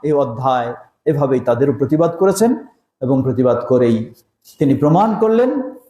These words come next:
রাসূল সাল্লাল্লাহু আলাইহি ওয়াসাল্লামের হাদিস দিয়ে যে ঈমান হলো আমল, আমল ছাড়া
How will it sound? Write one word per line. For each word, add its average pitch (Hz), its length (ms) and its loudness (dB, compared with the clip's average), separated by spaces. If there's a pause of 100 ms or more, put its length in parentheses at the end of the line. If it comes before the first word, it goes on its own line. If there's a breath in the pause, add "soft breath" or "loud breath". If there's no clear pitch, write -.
(180)
রাসূল 135 220 -4
সাল্লাল্লাহু 131 500 -2
আলাইহি 123 320 0
ওয়াসাল্লামের 120 680 0
হাদিস 135 340 0 (120)
দিয়ে 202 200 2 (580)
যে 123 180 -6 (200)
ঈমান 127 300 0 (100)
হলো 117 240 0 (680)
আমল, 117 480 2 (480)
আমল 117 320 0
ছাড়া 127 300 -2